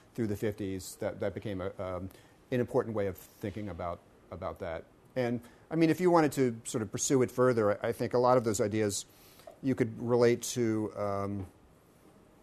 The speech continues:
notions of, of film in the fifties and film noir, you know, the less is more, you know, wh-, whoever, Humphrey Bogart, or name your favorite noir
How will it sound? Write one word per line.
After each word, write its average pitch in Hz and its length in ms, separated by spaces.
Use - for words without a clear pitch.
notions 123 480
of, 98 240
of 101 300
film 135 500
in 139 60
the 139 60
fifties 135 380
and 110 100
film 127 240
noir, 120 520
you 123 120
know, 120 320
the 117 120
less 131 280
is 117 120
more, 120 440
you 120 80
know, 110 280
wh-, 117 240
whoever, 107 320
Humphrey 110 240
Bogart, 101 400
or 101 80
name 107 180
your 98 100
favorite 104 360
noir 98 420